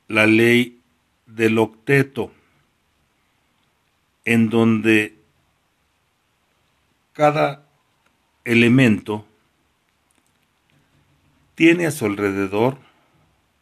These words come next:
ocho electrones. La estructura de Lewis se forma de la siguiente manera. Vamos a hablar de un caso clásico,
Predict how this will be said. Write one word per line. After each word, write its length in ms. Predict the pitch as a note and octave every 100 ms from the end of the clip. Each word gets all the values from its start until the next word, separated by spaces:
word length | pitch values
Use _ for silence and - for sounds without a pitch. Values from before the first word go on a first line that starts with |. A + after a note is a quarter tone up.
| _ _ _ _
ocho 560 | B2 B2+ B2+ B2+ A#2+ A#2+ -
electrones. 960 | F#2+ F#2+ - - F2+ E2+ D2+ - _ _ _ _ _ _ _ _ _ _ _ _ _ _ _ _ _ _ _ _ _
La 100 | -
estructura 680 | C#3 C#3 C3+ - F#3 F3+ - _ _ _ _ _ _ _ _ _ _ _ _ _ _ C3+
de 160 | C3
Lewis 720 | C3+ D3+ B2+ B2+ A#2+ - - _ _ _ _
se 200 | - A#2+
forma 600 | B2+ C3 C3+ C3 C3 - _
de 160 | G2+
la 140 | F#2 E2+
siguiente 560 | - F2 G2+ G2+ A#2
manera. 420 | A2+ A#2 E3 C#3+
Vamos 380 | - E3 G#3 A3
a 40 | E3+
hablar 480 | C#3+ C#3 C3 - _ _ _ _ _ _ _ _ _
de 160 | A2 A2+
un 260 | B2 C3+
caso 420 | B2+ B2 - B2+
clásico, 640 | - C#3 C#3 A#2 - F2+